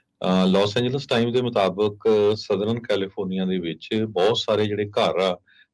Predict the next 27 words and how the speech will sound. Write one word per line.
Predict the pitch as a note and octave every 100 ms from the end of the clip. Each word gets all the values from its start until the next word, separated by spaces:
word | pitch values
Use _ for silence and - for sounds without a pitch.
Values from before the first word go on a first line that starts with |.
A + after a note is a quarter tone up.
| A2+
ਉਹ | G#2+ G2+ G#2+ A2 - A2
ਅੱਗ | F#2+
ਦੀ | G2+ G2+
ਲਪੇਟ | F#2+ F#2+ F#2 F2+
ਵਿੱਚ | F#2+ F#2+ - -
ਆ | G2 F#2
ਸਕਦੇ | - - - E2
ਹੈਗੇ | E2+ F2+ F#2
ਆ। | E2
ਅਹ, | - - - _ F2+ F2 F2 F#2 F#2+
ਕੱਲ੍ਹ | A2+ A#2+
ਵੀ | D3
ਮੈਂ | C#3+ C3+ B2 A#2
ਖਬਰ | A2+ G#2 G#2
ਸਾਂਝੀ | A2 G2 A2+
ਕੀਤੀ | G2 G2
ਸੀ | F2+ G#2+
ਸ਼ਾਮ | G#2+ F#2+ G2
ਵਾਲੇ | F#2
ਪ੍ਰੋਗਰਾਮ | F#2 F#2+ F2+ F#2
ਦੇ | G2
ਵਿੱਚ, | G2 F2 E2+ A2+ G2 G#2 - _ _ -
ਵੀ | A2 G2+
ਜਿਹੜੀ | G2+ G2+
ਬ੍ਰਿਜ | A2 F#2+ F#2+ A2
ਫਾਇਰ | - A2 A#2
ਆ, | G2 E2+ A2